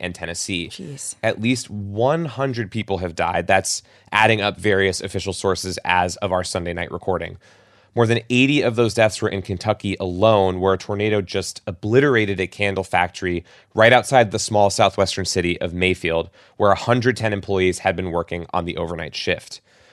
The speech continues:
Speaker 1: More than ninety had been rescued and located, but at least eight workers were confirmed dead and eight others still missing.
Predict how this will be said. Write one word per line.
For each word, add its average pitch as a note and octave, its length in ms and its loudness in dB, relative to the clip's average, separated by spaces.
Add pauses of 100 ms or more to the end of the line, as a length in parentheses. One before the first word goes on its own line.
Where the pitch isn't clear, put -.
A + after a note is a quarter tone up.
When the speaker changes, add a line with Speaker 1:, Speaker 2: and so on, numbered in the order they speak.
(120)
Speaker 1:
More G#2+ 140 2
than G2 180 0
ninety A#2+ 380 0
had A2+ 160 -2
been G#2 80 -4
rescued G2 360 -2
and F2+ 120 -4
located, G2 400 0
but F#2 80 -2
at - 100 -8
least F#2+ 280 -6
eight G2+ 220 -2
workers F#2+ 460 -4
were F#2+ 100 -8
confirmed F#2 500 -8
dead F2 300 -2 (240)
and G2 140 -10
eight G#2 220 -4
others F2 480 -4
still - 260 -8
missing. E2 400 -10